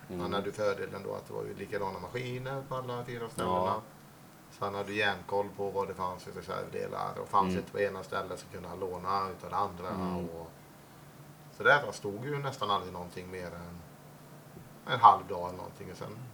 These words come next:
Speaker 2: hade han lyckats hitta delar.
Speaker 1: Mm.
Speaker 2: Och det är bra.
Speaker 1: Han gjorde ett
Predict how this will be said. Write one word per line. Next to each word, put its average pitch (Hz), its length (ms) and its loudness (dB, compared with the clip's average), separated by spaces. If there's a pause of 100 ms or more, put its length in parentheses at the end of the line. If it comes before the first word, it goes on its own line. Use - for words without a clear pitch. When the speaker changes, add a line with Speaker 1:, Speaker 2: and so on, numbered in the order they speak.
(560)
Speaker 2:
hade 101 140 -2
han 95 120 -4
lyckats 92 420 -6
hitta 98 280 -8
delar. 92 280 -6 (240)
Speaker 1:
Mm. 113 220 6 (580)
Speaker 2:
Och - 80 -8
det - 60 -2
är 50 160 0
bra. - 80 -12 (1000)
Speaker 1:
Han 95 120 -4
gjorde 98 220 2
ett 92 60 0